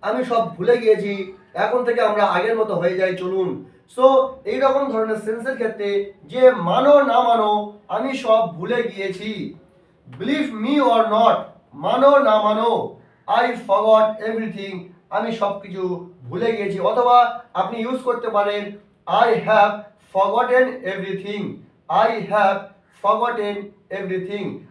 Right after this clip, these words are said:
আমি সব কিছু ভুলে গিয়েছি। So বন্ধুরা, এই স্ট্রাকচার অনুযায়ী আমরা প্রচুর এই রকম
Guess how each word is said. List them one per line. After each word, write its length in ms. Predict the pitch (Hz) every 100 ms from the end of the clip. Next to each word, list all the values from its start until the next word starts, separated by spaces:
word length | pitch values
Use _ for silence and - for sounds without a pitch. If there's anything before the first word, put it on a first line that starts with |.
| _ -
আমি 220 | 214 254
সব 200 | - 185 -
কিছু 240 | 180 185 185 180 127
ভুলে 220 | 143 180 175
গিয়েছি। 440 | 160 160 160 185 156 117 - - _ _ _ _ _ _ -
So 160 | 240 262
বন্ধুরা, 400 | 262 226 220 214 208 - - 214
এই 140 | 277
স্ট্রাকচার 500 | 262 - 226 233 254
অনুযায়ী 300 | 226 220 214 214
আমরা 240 | 208 208 202
প্রচুর 420 | 208 214 254 254 247 - _
এই 160 | 196 226
রকম 220 | 220